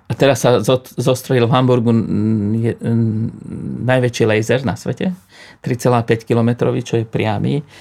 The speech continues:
kde máš desať na deviatu fotónov. A zrazu nepotrebuješ pripraviť tento kryštál. A,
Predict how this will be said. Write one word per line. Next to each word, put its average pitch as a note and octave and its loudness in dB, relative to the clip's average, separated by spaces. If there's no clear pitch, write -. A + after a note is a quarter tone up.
kde A#2+ 0
máš A#2+ 4
desať C#3 2
na B2 2
deviatu A#2 2
fotónov. - -8
A - -4
zrazu D3 6
nepotrebuješ D3+ 2
pripraviť C3 0
tento B2 0
kryštál. B2 -2
A, A#2 -4